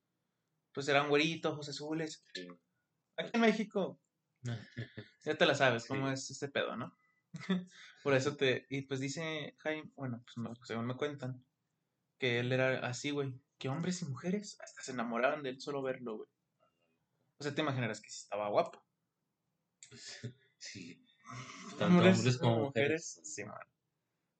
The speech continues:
Speaker 1: Entonces, güey, se supone que este señor, cuando su madre se enfermó, o su padre de cáncer, que este cabrón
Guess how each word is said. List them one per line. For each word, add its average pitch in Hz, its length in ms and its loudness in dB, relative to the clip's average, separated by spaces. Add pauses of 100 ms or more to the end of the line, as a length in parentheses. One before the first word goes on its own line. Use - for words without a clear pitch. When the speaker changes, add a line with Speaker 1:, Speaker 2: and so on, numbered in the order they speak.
(120)
Speaker 1:
Entonces, 180 580 0
güey, 160 280 -2 (1600)
se 117 100 -16
supone 127 460 -4
que 127 80 -8
este - 180 -10
señor, 127 420 -6
cuando 117 240 -6
su 104 160 -12
madre 120 280 -2
se 131 140 -12
enfermó, 127 680 -14 (280)
o - 80 -18
su - 280 -14
padre 123 320 -4
de 110 140 -8
cáncer, 123 580 -6 (1700)
que 117 180 -8
este 117 320 -8
cabrón 127 500 -6